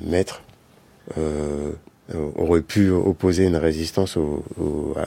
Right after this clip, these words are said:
à, au, à, au maintien de l'ordre colonial. Donc du coup, l'administration a fermé les yeux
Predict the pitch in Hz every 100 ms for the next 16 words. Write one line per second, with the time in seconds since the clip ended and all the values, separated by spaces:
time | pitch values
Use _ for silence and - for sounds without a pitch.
0 | - - - 92 - 85 85 - 69 92
1 | 98 104 101 87 101 92 - 85 82 98
2 | 104 - - - 98 98 95 117 107 95
3 | - 98 107 85 117 107 113 104 90 85
4 | 98